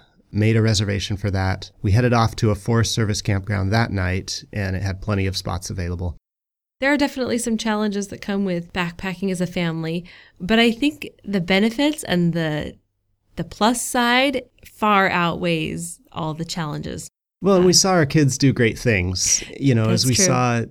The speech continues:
Speaker 1: it was a three point three mile hike up to the campsite.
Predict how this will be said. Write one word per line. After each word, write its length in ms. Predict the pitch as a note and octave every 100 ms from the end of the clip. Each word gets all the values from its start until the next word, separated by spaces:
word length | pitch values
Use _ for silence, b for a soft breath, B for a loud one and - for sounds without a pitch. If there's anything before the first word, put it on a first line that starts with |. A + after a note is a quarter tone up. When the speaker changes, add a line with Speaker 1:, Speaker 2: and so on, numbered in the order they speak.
| - _ -
Speaker 1:
it 100 | C3+
was 200 | B2+ A2+
a 80 | A2
three 280 | - C#3+
point 340 | C#3+ D3 C3+ C3
three 320 | - C3 B2+
mile 640 | A2+ A2 A2 A2 G#2+ F#2 _ -
hike 460 | B2 G#2+ C#3 - -
up 180 | A2
to 140 | - G#2
the 80 | F#2+
campsite. 800 | - A#2 A2+ - F#2+ F#2+ -